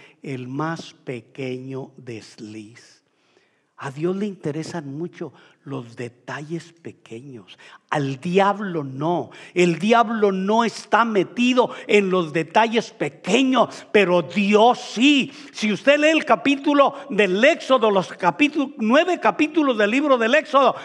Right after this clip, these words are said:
Dios los dedica con el siervo Moisés y los dedica totalmente, nueve capítulos, a diseñarle la estética del tabernáculo.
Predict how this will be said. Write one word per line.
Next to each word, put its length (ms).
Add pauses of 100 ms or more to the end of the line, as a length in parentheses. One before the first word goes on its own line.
(140)
Dios 840
los 340
dedica 960
con 580
el 600
siervo 720
Moisés 680 (240)
y 160
los 320
dedica 600 (640)
totalmente, 1040
nueve 420
capítulos, 720 (260)
a 200
diseñarle 1160
la 220
estética 1000
del 260
tabernáculo. 1200